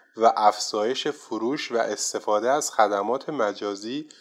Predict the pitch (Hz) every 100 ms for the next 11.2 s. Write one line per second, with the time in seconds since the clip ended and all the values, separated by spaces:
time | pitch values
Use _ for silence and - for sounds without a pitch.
0 | _ _ _ _ 110 101 107 104 101 104
1 | 104 127 151 - _ _ - 120 139 117
2 | 101 - 113 123 - 139 143 - - 104
3 | 113 135 135 - 101 98 101 98 101 110
4 | 113 107 92 80 - 82 - _ _ _
5 | _ _ _ _ _ _ _ _ _ _
6 | _ _ _ _ _ _ 107 117 - -
7 | 123 120 139 185 - - 151 147 165 139
8 | 117 107 104 113 139 160 - 113 107 110
9 | 113 147 - 113 - - - 113 - -
10 | 107 101 - 147 151 - 110 101 107 120
11 | 143 -